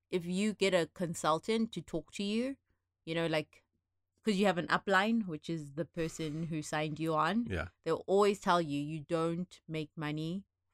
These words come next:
Speaker 1: from
Speaker 2: Selling,
Speaker 1: selling
Speaker 2: yeah,
Speaker 1: product.
Speaker 2: from
Speaker 1: You
Speaker 2: signing
Speaker 1: make
Speaker 2: other
Speaker 1: money
Speaker 2: people up.
Speaker 1: from recruitment.
Speaker 2: Right. But the stuff that they actually sell, does it have some sort of value to it?
Speaker 1: I don't know. I've never used
Speaker 2: <laughs>
Speaker 1: Herbalife.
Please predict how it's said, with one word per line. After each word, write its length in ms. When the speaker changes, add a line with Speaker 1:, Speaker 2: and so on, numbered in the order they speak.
Speaker 1:
from 400
Speaker 2:
Selling, 260
Speaker 1:
selling 260
Speaker 2:
yeah, 60
Speaker 1:
product. 300
Speaker 2:
from 120
Speaker 1:
You 60
Speaker 2:
signing 180
Speaker 1:
make 80
Speaker 2:
other 100
Speaker 1:
money 240
Speaker 2:
people 80
up. 100
Speaker 1:
from 500
recruitment. 640
Speaker 2:
Right. 220
But 240
the 100
stuff 340
that 140
they 100
actually 320
sell, 480
does 160
it 80
have 260
some 220
sort 220
of 160
value 340
to 180
it? 100
Speaker 1:
I 80
don't 120
know. 140
I've 120
never 220
used 300
Speaker 2:
<laughs> 40
Speaker 1:
Herbalife. 540